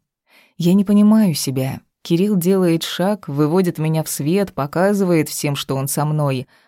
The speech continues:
А я никуда не хочу. Жажду остаться дома и провести весь день с ним в постели. «Ты точно никуда не уйдешь?» спрашиваю, находясь уже на грани сна и яви.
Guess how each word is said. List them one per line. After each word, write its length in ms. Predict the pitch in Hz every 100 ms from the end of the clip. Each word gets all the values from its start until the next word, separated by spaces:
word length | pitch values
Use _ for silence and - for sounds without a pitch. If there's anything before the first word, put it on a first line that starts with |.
| _
А 120 | -
я 120 | 151 185
никуда 320 | 220 151 151
не 120 | 190
хочу. 560 | 185 127 - 139 156 - _ _ -
Жажду 360 | 151 151 147
остаться 440 | 143 143 147 - 151
дома 380 | 143 165 160 135
и 40 |
провести 500 | 139 139 139 - 156
весь 220 | 147 143
день 240 | 151 151 151
с 140 | -
ним 200 | 147 143
в 80 | -
постели. 680 | 151 - - 139 131 135 147 _ _ _ _ _ _
«Ты 120 | -
точно 360 | 156 165 - 185
никуда 340 | 170 147 143
не 160 | 139 139
уйдешь?» 520 | 143 143 143 - - _
спрашиваю, 720 | - - 147 156 - 143 139 139
находясь 480 | 139 143 151 156
уже 220 | 156 151 151
на 160 | 147
грани 400 | 147 156 156 151
сна 300 | 143 156 147
и 80 | 147
яви. 580 | 151 170 143 131 131